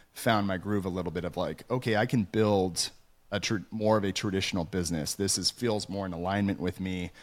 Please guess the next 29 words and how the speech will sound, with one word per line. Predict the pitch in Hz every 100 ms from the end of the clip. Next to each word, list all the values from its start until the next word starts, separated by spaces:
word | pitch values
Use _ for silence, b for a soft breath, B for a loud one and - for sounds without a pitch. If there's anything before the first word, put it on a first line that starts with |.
| B B -
You | 95
know, | 87 80
Kayla | - 101 101
and | 98
I | 92
both | 90 98 -
came | - 98
on | 92
board | 85 95 92
of, | 82
like, | 90 82 -
"Hey, | 107 101
we're | 92 107
gonna | 101
build | 82 92 87
this | 87
thing | 98 87
together." | 80 110 113 107
She's | - 107 101
obviously, | 90 90 92 - 98 87 85
you | - 98
know, | 82
being | 80 92 85 87
Mommy | 87 85
Millionaire, | 90 107 98 90
she | 90 98
was | 87 87
obviously | 85 85 80 90 85
the, | 78 82 80